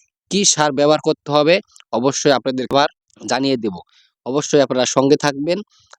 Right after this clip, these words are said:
আর ভিডিওটি সম্পূর্ণ দেখবেন। ভিডিওটি যদি ভালো লাগে, অবশ্যই চ্যানেলটি সাবস্ক্রাইব করে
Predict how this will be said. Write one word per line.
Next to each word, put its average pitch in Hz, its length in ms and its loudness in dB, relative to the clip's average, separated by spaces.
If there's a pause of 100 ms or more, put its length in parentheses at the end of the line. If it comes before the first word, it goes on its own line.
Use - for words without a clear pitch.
আর 113 140 -2
ভিডিওটি 143 360 0
সম্পূর্ণ 151 440 2
দেখবেন। 113 400 -6 (120)
ভিডিওটি 160 260 4
যদি 160 240 0
ভালো 135 240 4
লাগে, 156 280 4 (420)
অবশ্যই 147 360 2
চ্যানেলটি 123 300 -2
সাবস্ক্রাইব 139 420 0
করে 160 200 2